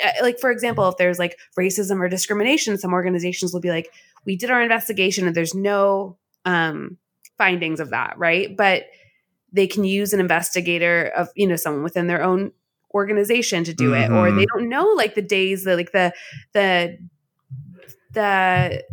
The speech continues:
Speaker 1: the daily experience of the workers that are on, you know, on the front lines, right?
Speaker 2: Sure. So then you start
Speaker 1: So
Speaker 2: thinking, like, "Well, maybe I'm just nuts because I'm pretty sure this is what I experienced, but maybe
Speaker 1: Right.
Speaker 2: I'm wrong."
Speaker 1: Right, right. And so,
Speaker 2: So,
Speaker 1: yeah.
Speaker 2: well, you said a lot of people use it the wrong way too, though. So what is gaslighting not?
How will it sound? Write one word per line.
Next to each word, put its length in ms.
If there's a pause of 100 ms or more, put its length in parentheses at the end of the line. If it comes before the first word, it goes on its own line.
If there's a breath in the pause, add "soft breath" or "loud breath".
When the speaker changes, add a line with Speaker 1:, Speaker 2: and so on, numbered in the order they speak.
(220)
Speaker 1:
the 100
daily 360
experience 640
of 140
the 80
workers 460
that 100
are 80
on, 320
you 100
know, 140
on 80
the 80
front 200
lines, 320
right? 140
Speaker 2:
Sure. 160
So 120
then 160
you 60
start 200
Speaker 1:
So 40
Speaker 2:
thinking, 240
like, 200
"Well, 280
maybe 340
I'm 140
just 200
nuts 360
because 480
I'm 140
pretty 200
sure 180
this 80
is 100
what 140
I 80
experienced, 680
but 160
maybe 160
Speaker 1:
Right. 180
Speaker 2:
I'm 140
wrong." 500
Speaker 1:
Right, 280 (160)
right. 400
And 160
so, 180
Speaker 2:
So, 260 (360)
Speaker 1:
yeah. 260
Speaker 2:
well, 280
you 120
said 160
a 60
lot 120
of 60
people 200
use 220
it 100
the 80
wrong 300
way 240
too, 280
though. 400
So 320
what 240
is 120
gaslighting 520
not? 420